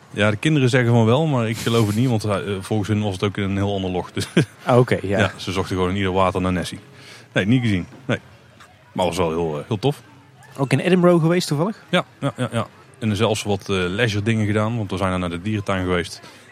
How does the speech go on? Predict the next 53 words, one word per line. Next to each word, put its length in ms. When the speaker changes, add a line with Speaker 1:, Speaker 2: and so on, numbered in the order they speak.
Speaker 1:
En 140
ik 120
ben 120
in 100
een 140
Sea 300
Life 140
geweest, 300
niet 140
in 80
Edinburgh, 480
maar 160
in, 240
eh, 200
zo, 140
wat 120
was 160
dat? 220
Onderaan 360
Loch 180
Lomond 320
ergens, 360
of 140
Loch 360
Lomond, 480
zoals 160
je 80
de 120
lui 160
Speaker 2:
Dat, 100
Speaker 1:
moet 140
Speaker 2:
dat 40
Speaker 1:
zeggen 160
Speaker 2:
klinkt 220
Speaker 1:
volgens 240
de 60
Speaker 2:
meer, 80
Speaker 1:
locals. 200
Speaker 2:
eh, 60
Schotser, 380
ja. 200
Speaker 1:
Ehm, 540
maar 420
dat 120
was 180
niet 180
echt 120
noemenswaardig 640
<laughs> 40
verder. 240
Speaker 2:
Oké. 200
Speaker 1:
Nou, 120
de 0